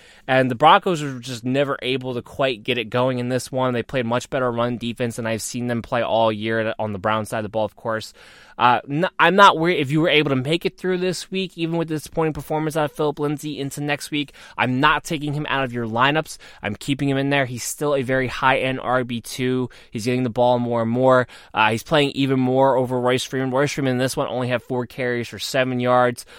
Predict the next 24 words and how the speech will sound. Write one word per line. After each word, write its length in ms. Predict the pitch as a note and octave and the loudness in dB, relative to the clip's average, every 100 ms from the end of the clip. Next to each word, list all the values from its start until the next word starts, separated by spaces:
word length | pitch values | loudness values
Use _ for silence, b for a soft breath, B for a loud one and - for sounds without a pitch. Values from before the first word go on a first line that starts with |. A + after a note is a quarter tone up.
| B | B
wasn't 340 | B C#3 C#3 C3 | B 4 6 4
involved 320 | B2 B2+ A#2+ | 6 6 6
in 60 | A2+ | -2
any 180 | B2+ | -4
other 200 | B2+ A#2+ | -4 -4
way. 460 | A2+ B2 B2 B2+ B2 b b b | -2 0 2 2 -2 b b b
Uh, 360 | G#2+ A2 G#2+ G2+ - _ _ - | 2 6 6 4 -2 _ _ -10
just, 340 | C#3+ B2 - _ _ _ _ _ _ _ _ | -4 -4 -6 _ _ _ _ _ _ _ _
he's, 300 | C3+ E3 D3 - | -2 0 -2 -4
he's 180 | D#3 D3+ | -4 -2
getting 340 | C#3 F#3+ E3+ | 2 2 4
a 80 | D3 | 2
lot 360 | A#2+ C3+ C#3 C#3 | 4 8 8 6
more 200 | B2+ B2+ | 2 4
work 280 | A#2 B2 - | 4 4 2
than 120 | A#2 | 0
Royce 200 | A2+ A2 | 0 0
Freeman 240 | A#2+ A2+ | -4 -4
as 180 | G2 A#2+ | -2 -2
of 140 | A2+ | -2
late. 160 | A2 A2+ | -2 -2
It's 160 | A2+ - | -4 -2
no 180 | C3+ C3+ | 0 2
longer 640 | C3 C3 B2 B2 A#2+ | 2 2 0 0 0